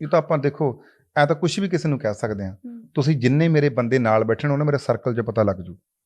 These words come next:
Speaker 2: ਹੂੰ।
Speaker 1: ਤੁਸੀਂ ਕਦੇ ਵੀ ਜਿਹੜੀ ਗੱਲ, ਕਦੇ ਵੀ ਕਹਿੰਦੇ ਚੋਰੀ ਦੇ ਪੁੱਤ ਗੱਭਰੂ ਨਹੀਂ ਹੁੰਦੇ।
Speaker 2: ਹਾਂਜੀ।
Speaker 1: ਠੀਕ ਹੈ ਨਾ ਗੱਲ?
Speaker 2: ਹੂੰ।
Speaker 1: ਕਦੇ ਵੀ ਚੋਰੀ ਦੇ ਪੁੱਤ ਗੱਭਰੂ ਨਹੀਂ ਹੁੰਦੇ।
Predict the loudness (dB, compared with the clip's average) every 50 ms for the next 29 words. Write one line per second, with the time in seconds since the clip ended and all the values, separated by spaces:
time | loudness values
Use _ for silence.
0 | _ _ -20 -20 -20 -20 -20 -20 -20 _ _ _ _ _ -4 -4 -4 -2 0 0
1 | 2 2 2 2 2 0 -2 -4 -4 0 2 2 2 2 2 0 -2 -2 -2 -2
2 | -2 -2 0 0 -2 0 0 0 0 2 2 2 0 0 0 -2 -2 0 0 0
3 | 0 0 0 0 0 0 0 -2 -4 -6 -8 -10 -12 -12 -12 -12 -12 -14 -16 -18
4 | -20 _ -6 -2 0 2 2 2 2 2 0 -2 -4 -10 _ -20 -20 -20 -20 -20
5 | -20 _ 0 2 4 4 4 2 2 2 0 2 0 0 -2 -2 -4 -4 -2 0
6 | 0 0 0 0 0 0 0 0 -2 -2 -2 -2 -2 -2 -4 -8